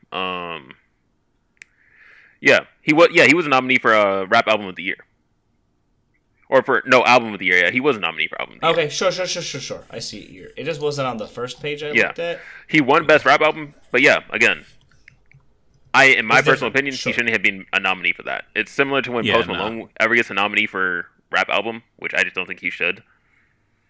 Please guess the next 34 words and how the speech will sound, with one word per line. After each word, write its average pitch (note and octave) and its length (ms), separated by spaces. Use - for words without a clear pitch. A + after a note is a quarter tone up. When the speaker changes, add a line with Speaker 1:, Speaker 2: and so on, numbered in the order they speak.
Speaker 1:
'cause F2+ 160
I F2+ 40
just F2+ 120
don't F#2 200
consider F2+ 340
that E2 220
rap F#2 180
as F2+ 120
much F2+ 200
as, - 60
like, C#2 200
a - 80
pop - 260
album. - 360
But - 140
Speaker 3:
Yeah, A2+ 120
Speaker 2:
It's F#2 60
like F2 60
Speaker 3:
exactly. F2 300
Speaker 2:
pop G2+ 80
rap. - 320
Speaker 3:
It's A#2+ 120
pop. - 360
Yeah, C3 220
but F#2 180
then A#2+ 280
you're, B2 160
you're A2+ 520
blurring G#2+ 340
lines F2 340
at E2+ 100
that D#2 160
point. - 160
Speaker 1:
Yeah. F#2 380